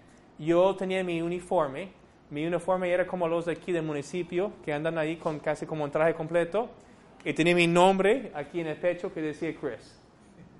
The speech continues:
Cuando llegaba el cliente, mi trabajo era poner plástico sobre la silla y sobre el piso para que los mecánicos no fueran a mancharlo con grasa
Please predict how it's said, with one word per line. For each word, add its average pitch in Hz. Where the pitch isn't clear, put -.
Cuando 165
llegaba 175
el 208
cliente, 208
mi 185
trabajo 175
era 180
poner 165
plástico 175
sobre 165
la 139
silla 185
y 156
sobre 151
el 139
piso 190
para 160
que 151
los 143
mecánicos 170
no 156
fueran 156
a -
mancharlo 151
con 139
grasa 147